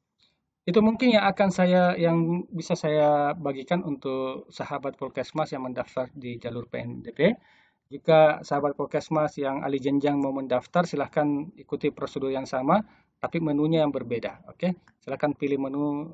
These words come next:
eh, di ahli jenjang D tiga sarjana terapan, atau, eh, yang ingin lanjut ke profesi, silahkan masuk ke menu, eh, pendidikan profesi.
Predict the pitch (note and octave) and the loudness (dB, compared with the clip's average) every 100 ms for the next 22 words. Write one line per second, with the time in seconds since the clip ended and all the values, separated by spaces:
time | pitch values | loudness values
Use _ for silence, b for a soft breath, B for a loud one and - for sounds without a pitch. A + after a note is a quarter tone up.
0 | - B2+ B2 A#2+ B2 C3 C3+ C3 C3 C3 | -12 -8 -6 -6 -8 -8 -6 -6 -6 -4
1 | C3 B2+ B2 A#2+ C3 B2 B2+ A#2+ B2 - | -2 -4 -6 -6 -4 -4 -4 -6 -6 -4
2 | A#2 - F3+ F#3 b b b _ B2 B2+ | -4 2 2 0 b b b _ -10 2
3 | D#3 F#3+ F3+ E3 _ _ _ _ _ _ | 4 4 2 -10 _ _ _ _ _ _
4 | B2 A#2+ A#2+ A#2+ A#2+ A#2+ C#3+ C3 C#3+ D3 | -10 -6 -6 -4 -4 -6 -6 -8 -4 -2
5 | C#3+ D3 C#3+ C#3+ - C#3 D3 C#3 E3 - | 0 0 -2 -4 -6 -4 -4 -4 -6 -4
6 | C#3+ - D3+ C3+ D#3 - C3 B2+ C#3 D3 | -2 0 -2 -2 -6 -8 -8 -6 -6 -8
7 | C#3+ _ _ _ _ _ _ - B2+ B2 | -10 _ _ _ _ _ _ -12 -10 -6
8 | B2 B2 B2 - - A#2+ - | -8 -6 -8 -8 -10 -10 -12